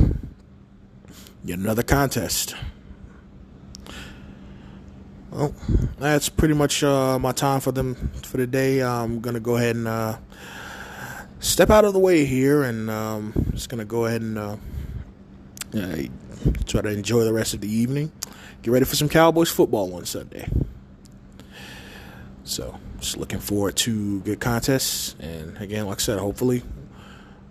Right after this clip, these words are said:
whatever momentum the Dallas Cowboys have from the last couple of games, even the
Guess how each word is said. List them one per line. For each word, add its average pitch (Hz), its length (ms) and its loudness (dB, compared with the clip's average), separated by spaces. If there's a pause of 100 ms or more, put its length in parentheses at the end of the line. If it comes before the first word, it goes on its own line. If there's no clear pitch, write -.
(500)
whatever 107 280 2
momentum 120 400 2
the 123 80 2
Dallas 123 340 4
Cowboys 139 580 6
have 139 380 2
from 131 260 -8
the 123 60 -4
last 127 260 -2
couple 131 220 -2
of 123 80 -4
games, 135 560 0 (460)
even 135 240 4
the 123 180 2